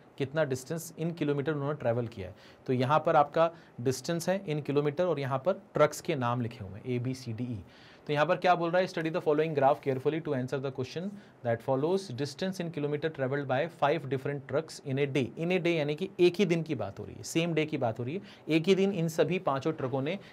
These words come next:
कितना कितना डिस्टेंस ट्रैवल किया है, ये आपसे पूछा, ये, ये आपको दिया गया है, ठीक है, ठीक है सर। तो यहाँ पर हमें समझना पड़ेगा कि पाँच सौ पचास और छः सौ, यानी कि यहाँ पर पचास का गैप है, तो ये पच्चीस पच्चीस होगा, है ना, ये पच्चीस पच्चीस होगा,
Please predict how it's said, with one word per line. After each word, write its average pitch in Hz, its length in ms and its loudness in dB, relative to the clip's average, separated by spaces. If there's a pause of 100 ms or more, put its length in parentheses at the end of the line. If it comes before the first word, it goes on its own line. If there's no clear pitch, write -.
(120)
कितना 170 280 2
कितना 160 320 2
डिस्टेंस 143 380 -4
ट्रैवल 131 260 0
किया 123 260 -2
है, 180 180 -2 (320)
ये 151 140 2
आपसे 120 280 0
पूछा, 170 400 -6 (340)
ये, 135 120 -2
ये 147 200 2
आपको 151 280 2
दिया 127 260 0
गया 92 180 -6
है, 80 120 -12 (160)
ठीक 175 120 -2
है, 165 120 -4 (160)
ठीक - 180 -8
है 101 60 -8
सर। 98 160 -14 (460)
तो 135 160 2
यहाँ 139 280 4
पर 170 140 0
हमें 175 260 -4
समझना 156 320 -2
पड़ेगा 156 320 0
कि 170 140 -4
पाँच 139 260 -4
सौ 156 60 -4
पचास 147 300 -2
और 160 80 -4
छः 127 200 -6
सौ, 101 200 -10 (440)
यानी 143 200 -2
कि 156 120 -6
यहाँ 135 180 0
पर 156 260 -2 (360)
पचास 147 340 4
का 165 100 2
गैप 135 280 2
है, 180 60 -2
तो 175 100 -6
ये 170 60 2
पच्चीस 165 340 -4
पच्चीस - 360 -8
होगा, 95 200 -14 (160)
है 156 60 -6
ना, 180 60 -4
ये 160 180 -2
पच्चीस 143 340 -8
पच्चीस - 360 -12
होगा, 107 240 -16